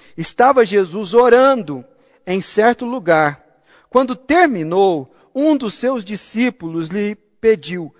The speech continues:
'Senhor, ensina-nos a orar, como também João Batista ensinou os seus discípulos.'" Há muita informação nesse versículo.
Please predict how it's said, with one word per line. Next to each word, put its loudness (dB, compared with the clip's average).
'Senhor, 2
ensina-nos 0
a 2
orar, 2
como -2
também 0
João -6
Batista -2
ensinou -2
os -12
seus -8
discípulos.'" -8
Há 0
muita -4
informação -2
nesse -8
versículo. -8